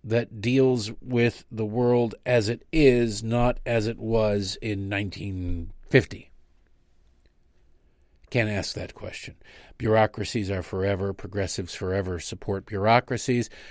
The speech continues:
And to dare question liberal orthodoxy on any issue is a form of heresy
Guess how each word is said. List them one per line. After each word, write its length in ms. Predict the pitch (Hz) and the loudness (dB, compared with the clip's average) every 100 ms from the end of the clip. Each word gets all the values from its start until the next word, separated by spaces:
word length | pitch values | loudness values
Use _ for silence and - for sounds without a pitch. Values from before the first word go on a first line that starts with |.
| - - | -16 -6
And 280 | 107 107 90 | -4 -4 -6
to 120 | 101 | -4
dare 320 | 92 127 127 | 4 6 6
question 540 | - 131 117 - 113 | 4 4 4 0 -4
liberal 320 | 113 113 110 110 | -2 0 0 2
orthodoxy 760 | 107 104 101 98 95 - 104 | 2 2 2 2 0 -2 -2
on 100 | 92 | -2
any 280 | 92 90 92 | -4 -6 -6
issue 420 | 87 - 98 92 | -6 -4 -6 -6
is 320 | 87 90 82 | -4 -6 -6
a 120 | 98 90 | -8 -6
form 320 | 117 113 107 | -4 -4 -4
of 100 | 90 | -4
heresy 540 | - 107 104 - 104 | -2 0 0 -2 -6